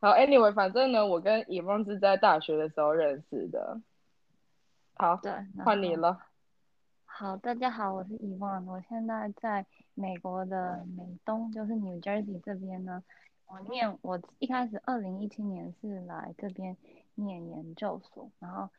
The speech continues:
Speaker 2: 研究所毕业了，就是现在正在想办法留下来可以继续工作，因为大-，不知道大家知道，就是美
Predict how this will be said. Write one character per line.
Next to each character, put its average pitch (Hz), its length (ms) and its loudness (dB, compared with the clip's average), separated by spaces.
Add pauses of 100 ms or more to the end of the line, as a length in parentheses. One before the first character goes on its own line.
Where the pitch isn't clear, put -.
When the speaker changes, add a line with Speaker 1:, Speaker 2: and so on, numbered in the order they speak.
(240)
Speaker 2:
研 196 180 -6
究 214 140 -6
所 196 160 -8
毕 196 220 -8
业 196 180 -4
了， 170 220 -10
就 180 240 -10
是 180 280 -10
现 185 160 -12
在 175 360 -8
正 180 200 -10
在 180 220 -8 (500)
想 180 300 -10
办 214 260 0
法 180 380 -8 (220)
留 185 260 -4
下 226 180 -2
来 190 140 -4
可 202 180 -8
以 185 60 -4
继 202 140 -4
续 196 120 -8
工 180 280 -8
作， 190 200 -6
因 208 180 -6
为 208 120 -4 (360)
大-， 190 220 0 (200)
不 196 80 -10
知 202 80 -6
道 214 160 4
大 190 140 0
家 185 120 0
知 180 60 -10
道， 170 140 -6
就 185 100 -10
是 190 120 -10
美 175 200 -10